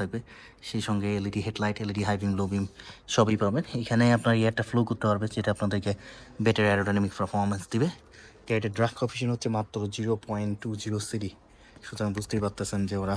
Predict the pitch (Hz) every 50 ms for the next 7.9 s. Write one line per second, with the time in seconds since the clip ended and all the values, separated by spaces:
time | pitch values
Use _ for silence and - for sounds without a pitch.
0 | 98 - - - - - - - 113 104 104 98 107 104 98 110 110 104 104 101
1 | 95 104 101 98 101 98 98 98 - - - - - - - - - 101 98 -
2 | 104 98 98 98 98 95 - 104 95 - - - - - - - - - - 113
3 | 101 98 98 92 87 - - - - - - - - - - 110 98 - - -
4 | 104 - - 113 107 104 - 110 104 - - - - - - - - - - -
5 | - - - - - - - - - - - - - - - - - - - -
6 | - - - - - - - - - - - - - - - - - - - -
7 | - - - - - - - 120 127 131 123 - - 156 - 151 151 190